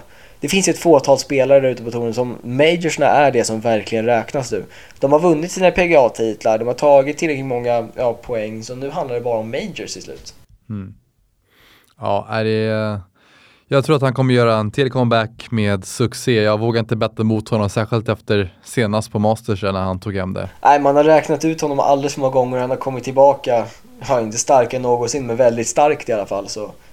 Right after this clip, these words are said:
Speaker 1: ja, vi ska se hur, vad som händer i framtiden. Ja, men, eh, spela lite golf utomhus och sådär, det gör väl ännu mer taggad på säsongen, gissar jag.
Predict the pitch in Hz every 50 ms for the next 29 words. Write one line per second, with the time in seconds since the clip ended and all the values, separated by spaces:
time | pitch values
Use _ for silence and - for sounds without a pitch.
0 | - - - - 113 110 - - 127 113 - 120 117 117 113 113 117 113 110 110
1 | 107 113 113 113 120 123 127 110 - 120 113 107 - 143 135 127 110 101 - -
2 | - - - - - - - - - - - - - - - - 143 160 196 190
3 | - - - - - - - - - 135 151 165 160 160 160 160 160 160 147 147
4 | 143 120 98 - - - - - 170 156 156 160 156 156 - 156 156 151 156 160
5 | 156 160 170 156 143 147 151 147 165 196 202 - 185 175 175 170 156 139 131 131
6 | 139 147 156 160 165 156 151 143 135 139 139 143 139 135 131 131 - - 143 135
7 | 139 127 - - 131 - - - 143 165 185 185 170 160 147 127 - - 123 117
8 | 113